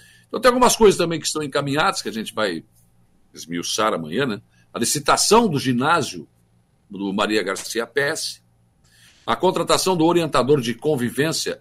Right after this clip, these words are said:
da ex-, excepcionalidade para escolas com falta de servidores administrativos,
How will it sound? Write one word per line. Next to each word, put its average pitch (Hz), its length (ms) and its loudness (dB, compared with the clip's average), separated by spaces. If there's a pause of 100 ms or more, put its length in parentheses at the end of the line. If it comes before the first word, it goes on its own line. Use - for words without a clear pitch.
(140)
da 95 240 -6
ex-, 92 340 -8
excepcionalidade 117 920 -2
para 90 140 -6
escolas 107 440 -4
com 87 160 -12
falta 95 300 -4
de 82 100 -14
servidores 85 480 -8
administrativos, 87 600 -4